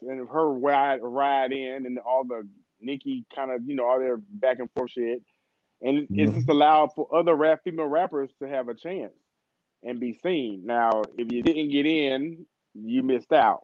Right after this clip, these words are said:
Speaker 1: because literally only about six or seven girls got in. Latto was the last one.
Speaker 2: But you know what? I'm, I'm, I'm, you know what mo-, what movement I'm way more interested in when it comes to female rap? The shit that no one talks about or is really underground, like,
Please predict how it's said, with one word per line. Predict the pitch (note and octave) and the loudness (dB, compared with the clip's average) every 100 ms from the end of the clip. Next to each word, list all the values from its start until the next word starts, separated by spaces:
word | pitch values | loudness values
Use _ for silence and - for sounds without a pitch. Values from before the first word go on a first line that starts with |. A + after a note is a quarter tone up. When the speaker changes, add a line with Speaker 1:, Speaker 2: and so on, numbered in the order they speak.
| G2+ | -8
Speaker 1:
because | A2 B2 A2+ | -4 -2 -2
literally | A#2 B2+ A#2+ A#2 A#2+ | 0 0 0 0 0
only | B2+ C3 B2+ | 0 2 2
about | B2 B2 A#2 - | 4 4 2 -4
six | D3+ | -10
or | C3 A#2 | -8 -10
seven | C3+ B2 | -10 -6
girls | C3 B2+ A2+ | -4 -4 -4
got | A2+ A2+ | -6 -6
in. | A2 G2+ - _ - | -8 -12 -16 _ -6
Latto | A2+ C#3 E3 F3 D3+ D#3 | 0 2 2 -2 -2 -2
was | C#3 B2 | -4 -4
the | B2 | -4
last | A#2+ A#2 B2 | -4 -4 -6
one. | A#2+ F2+ - _ _ _ _ _ - | -12 -16 -20 _ _ _ _ _ 4
Speaker 2:
But | B2 | 6
you | E3 | 10
know | F3+ F#3 | 10 12
what? | - | 10
I'm, | D3+ - | 8 6
I'm, | B2 | 4
I'm, | A#2+ C#3 - _ | 6 4 2 _
you | B2 D#3+ | 4 8
know | F3 | 8
what | E3 G2+ | 8 6
mo-, | C3 B2+ | 4 4
what | B2 G#2 | 4 6
movement | C3+ C3+ A2 - | 8 6 4 4
I'm | A2+ A#2+ A2 F#2 | 4 6 6 4
way | G2+ G#2 | 4 6
more | A2 A2 G2+ | 6 6 6
interested | G2 A2 A#2+ - A2 | 4 0 0 2 4
in | A2+ | 4
when | A2 | 4
it | G2+ | 4
comes | G#2 - | 2 0
to | |
female | - G#2+ G#2+ G2+ F2 | 0 4 6 6 6
rap? | F#2 G#2 - - _ _ _ _ | 4 2 0 -6 _ _ _ _
The | G2 | -2
shit | F#2 - C#3 G2+ | 0 4 4 6
that | G#2 - | 2 2
no | G2+ A2 A2+ | 2 4 4
one | G#2 G2+ F#2+ | 4 4 2
talks | A2 F#2+ - | 0 -2 0
about | F2+ F2+ | 0 0
or | F2+ F2+ | 2 0
is | F2+ - | -2 0
really | G2+ G2 F2+ | 0 2 0
underground, | F#2+ F#2+ F2 E2+ C#2+ C#2+ | 0 0 0 -4 -6 -4
like, | F#2+ F2+ - | -2 -2 -4